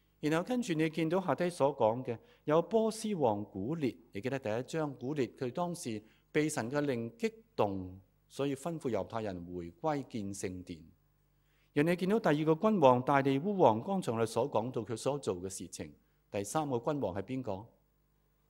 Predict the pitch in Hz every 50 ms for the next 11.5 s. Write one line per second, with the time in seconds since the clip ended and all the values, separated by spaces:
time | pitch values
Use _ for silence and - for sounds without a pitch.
0 | _ _ _ _ _ - 110 107 107 - 110 101 - - - 120 110 - - -
1 | 165 156 - 127 110 104 - - 175 170 - 185 180 170 170 170 - _ _ _
2 | _ _ _ - 135 135 160 156 - 226 208 - 127 107 120 123 117 113 113 110
3 | 110 117 113 113 - 101 107 135 131 110 101 92 - - - 95 87 90 90 90
4 | 92 _ _ _ _ _ _ _ _ _ _ - 147 175 175 175 139 147 139 156
5 | 147 - 127 165 165 127 - 143 123 123 123 127 110 110 110 - 123 117 127 131
6 | - 170 - - 135 113 107 - 104 85 87 - 139 135 139 - 147 139 131 127
7 | - - _ _ _ _ _ - 185 180 175 165 147 143 120 107 - 107 107 117
8 | 117 147 139 143 135 - 147 139 139 139 127 - 143 131 127 120 120 104 90 -
9 | 92 85 78 78 - - 78 69 - _ _ _ _ _ _ _ _ _ _ _
10 | _ _ _ _ _ _ _ _ _ _ _ _ _ _ _ _ _ - - 180
11 | 175 170 185 175 165 151 156 170 190 202